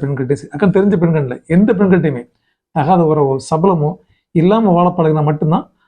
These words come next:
ஆண்களால தமிழ் தலை நிமிர்ந்து வாழ முடியும். So, எப்படி பெண்களுக்கு கற்பு முக்கியமோ, அதே மாதிரி ஆண்களுக்கும் கற்பு அப்படிங்கிற தனி மனித ஒழுக்கம் முக்கியம் அப்படிங்கிறத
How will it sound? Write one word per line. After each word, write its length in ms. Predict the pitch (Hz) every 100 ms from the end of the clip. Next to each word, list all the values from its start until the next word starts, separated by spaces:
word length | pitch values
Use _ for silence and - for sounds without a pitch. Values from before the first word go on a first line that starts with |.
| _
ஆண்களால 480 | 156 156 196 175 185 190
தமிழ் 220 | 214 220 214 -
தலை 140 | 180 214
நிமிர்ந்து 280 | 185 180 214
வாழ 120 | 147 160
முடியும். 240 | 139 127 123 _ _ _ _ -
So, 100 | - 196
எப்படி 220 | 160 240 226 170
பெண்களுக்கு 480 | 185 240 233 196 254 - _ _ _
கற்பு 240 | 180 180 233
முக்கியமோ, 400 | 180 131 139 127 185 - _ _ -
அதே 240 | 135 135 208 254
மாதிரி 220 | 175 156 208 - 139 147
ஆண்களுக்கும் 520 | 202 202 180 202 - - _ _ -
கற்பு 280 | 160 151 180 151 - _
அப்படிங்கிற 280 | 151 175 170
தனி 120 | 214 202
மனித 180 | 175 160
ஒழுக்கம் 300 | 156 135 165
முக்கியம் 260 | 147 208 175
அப்படிங்கிறத 380 | 139 143 139